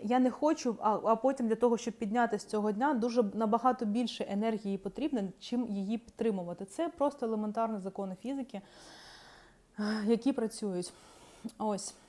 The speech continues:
Тому сьогодні такий, а, такий цікавий в мене, хотіла сказати, допис, ефір, двадцять п'ять хвилин. А,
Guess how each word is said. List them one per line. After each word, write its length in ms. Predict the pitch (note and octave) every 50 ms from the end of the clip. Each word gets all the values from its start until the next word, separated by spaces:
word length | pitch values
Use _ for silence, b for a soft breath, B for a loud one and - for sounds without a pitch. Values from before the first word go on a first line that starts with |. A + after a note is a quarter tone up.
| B B - -
Тому 460 | - A3+ A3+ A3+ B3 C#4+ D4+ D#4 C#4 - -
сьогодні 360 | - - A#3 A3 B3+ A#3 A#3+
такий, 460 | G#3 - G#3+ G#3+ - A#3 A3+ A#3 A3 B B B B B B B B B B
а, 380 | - G#3 G#3 G#3 G3+ G3+ G3+ G3+ G3
такий 280 | - G#3 - - B3 A#3+
цікавий 540 | A#3+ - A3 G#3 - G#3+ G#3+ G#3 G3+ G3+ G3
в 60 | G3
мене, 360 | G3 G3 G3 G3 F#3+ F#3 G3 - - - -
хотіла 280 | - G#3+ G3 - G3
сказати, 320 | G3 - - F#3 F#3 - F#3
допис, 580 | F#3 F3+ A#3+ C#4+ C#4+ - G#3 G3+ - - - - _ - -
ефір, 460 | - G3+ G3 - - A#3+ C4 D4 C#4+ - - _ -
двадцять 340 | G3 F#3+ G#3 G#3+ G#3+ G#3+ -
п'ять 160 | - F#3 F3+
хвилин. 420 | - - - G3+ A3 C4+ D#4 E4 D#4+ B B B B B B B B B -
А, 520 | - G#3 G3+ G3 G3 G3 G3 G3 G3 F#3+